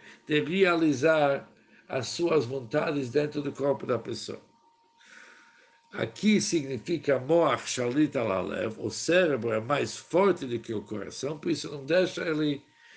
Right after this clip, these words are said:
se manifestar no corpo. Aqui a diferença entre o sechel e o ratzon. O que que isso significa? Quando falamos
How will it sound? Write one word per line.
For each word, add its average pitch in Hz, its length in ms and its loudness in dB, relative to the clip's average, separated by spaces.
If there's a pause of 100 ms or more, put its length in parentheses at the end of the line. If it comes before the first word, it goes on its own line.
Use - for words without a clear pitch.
(100)
se 151 140 -8
manifestar 151 680 -2
no 107 120 -6
corpo. - 360 -16 (2500)
Aqui 113 440 0
a 180 80 2
diferença 139 840 -2 (120)
entre 131 520 -6
o 110 140 -6
sechel 185 720 0 (640)
e 165 340 -4
o 147 240 2
ratzon. 120 540 0 (1400)
O 143 140 0
que 190 200 -4
que - 180 -8
isso 139 220 -4
significa? 107 720 -8 (1600)
Quando 156 260 2
falamos 143 800 2